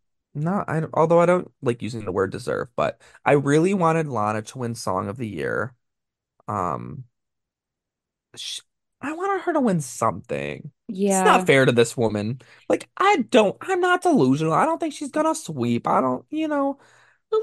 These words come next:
Speaker 1: but
Speaker 2: like,
Speaker 1: can
Speaker 2: but
Speaker 1: you
Speaker 2: she
Speaker 1: give her
Speaker 2: should have
Speaker 1: best
Speaker 2: won.
Speaker 1: alternative song?
Speaker 2: Yeah, because,
Speaker 1: Like
Speaker 2: like, truly, like, alternative music would not be what it is today without Lana Del Rey.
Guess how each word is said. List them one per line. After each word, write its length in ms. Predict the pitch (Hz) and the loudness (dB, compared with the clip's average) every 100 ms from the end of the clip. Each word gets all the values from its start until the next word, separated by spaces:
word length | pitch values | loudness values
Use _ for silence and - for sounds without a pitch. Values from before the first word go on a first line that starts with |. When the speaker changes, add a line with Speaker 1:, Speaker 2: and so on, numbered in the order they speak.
| 453 | 4
Speaker 1:
but 20 | |
Speaker 2:
like, 360 | 466 453 - _ | 4 4 2 _
Speaker 1:
can 460 | - - - - 339 | -20 -20 -20 -4 2
Speaker 2:
but 80 | |
Speaker 1:
you 0 | |
Speaker 2:
she 140 | 392 427 | 6 6
Speaker 1:
give 80 | 415 | 6
her 60 | |
Speaker 2:
should 120 | 427 | 6
have 140 | 453 466 | 8 6
Speaker 1:
best 80 | 320 | 6
Speaker 2:
won. 200 | 320 339 | 6 6
Speaker 1:
alternative 460 | 349 139 151 202 | 4 2 4 2
song? 500 | - 208 196 202 220 233 _ | 2 2 2 2 -2 -8 _
Speaker 2:
Yeah, 640 | - 262 262 269 247 233 233 - - _ | -6 -2 2 2 4 4 2 -2 -20 _
because, 460 | - 359 415 392 - | 0 2 0 0 0
Speaker 1:
Like 80 | 392 392 | 0 0
Speaker 2:
like, 80 | - _ _ _ _ _ _ _ | -4 _ _ _ _ _ _ _
truly, 640 | - 370 415 466 480 480 480 _ _ _ _ - | -6 0 2 4 4 2 -2 _ _ _ _ -12
like, 380 | 330 302 254 _ _ _ - | -6 -6 -6 _ _ _ -8
alternative 760 | 247 269 - 285 311 370 370 | -6 -6 -4 -2 0 0 0
music 680 | 254 226 214 214 240 247 247 _ _ _ | 2 2 2 2 2 0 -4 _ _ _
would 160 | - 254 | 2 4
not 260 | 240 226 233 | 4 2 -2
be 120 | 277 | -4
what 180 | 233 233 | 0 0
it 120 | 233 | 0
is 240 | 202 208 | 0 -4
today 460 | - 208 175 170 175 | -4 -2 0 0 -2
without 460 | 170 185 185 165 156 | -2 -2 0 -2 -2
Lana 260 | 147 139 | -6 -6
Del 180 | 156 147 | -8 -8
Rey. 400 | 95 78 - 220 | -8 -8 -10 -14